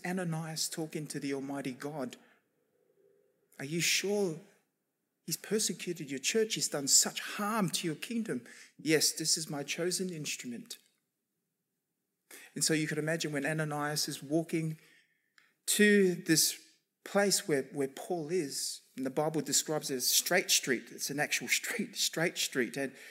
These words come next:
so he walks into this place, and the scene here is Paul's there sitting.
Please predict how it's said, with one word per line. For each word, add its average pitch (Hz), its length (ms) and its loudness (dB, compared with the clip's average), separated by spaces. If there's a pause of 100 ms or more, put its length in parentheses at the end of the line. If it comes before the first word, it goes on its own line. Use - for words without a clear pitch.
(240)
so - 180 -4
he 135 60 -2
walks 190 340 2
into 202 260 0
this 139 160 -4
place, - 560 -2 (880)
and 156 140 2
the 147 40 0
scene 233 400 6
here 170 240 0
is 147 140 -2
Paul's 170 460 -4
there 160 200 2
sitting. 160 500 0